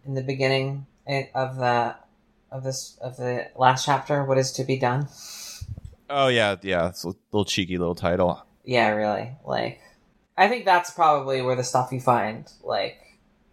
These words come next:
Speaker 1: most sort of, like, I don't know, inconsistent,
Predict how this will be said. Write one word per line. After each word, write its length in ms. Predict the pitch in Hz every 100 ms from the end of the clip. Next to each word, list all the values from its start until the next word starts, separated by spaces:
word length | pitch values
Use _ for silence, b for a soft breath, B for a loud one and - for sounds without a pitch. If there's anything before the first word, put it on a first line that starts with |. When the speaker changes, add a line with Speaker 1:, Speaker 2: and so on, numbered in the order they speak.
| _ _ _ _ _ _ _ _ 143
Speaker 1:
most 560 | 143 123 120 - -
sort 220 | 135 120
of, 300 | 117 113 113
like, 360 | 127 110 - - _ -
I 100 | 143
don't 100 | 123
know, 100 | 110
inconsistent, 920 | 151 147 135 131 - 123 - 127